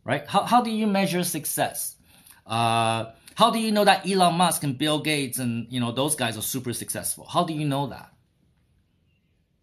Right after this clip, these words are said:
Right? How come they're famous and you're not? What's the difference in there?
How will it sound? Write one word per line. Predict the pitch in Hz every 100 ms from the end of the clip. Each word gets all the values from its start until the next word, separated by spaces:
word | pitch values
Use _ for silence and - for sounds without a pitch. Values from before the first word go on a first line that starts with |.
| -
Right? | 104 135 - -
How | - 208
come | 233 214
they're | 202 202
famous | 190 180 165
and | 147 139
you're | 123
not? | 110 98 - _ _ _ _ _ _ _ _ _ -
What's | 185 -
the | 202
difference | - 180 143 120 107
in | 107
there? | 90 -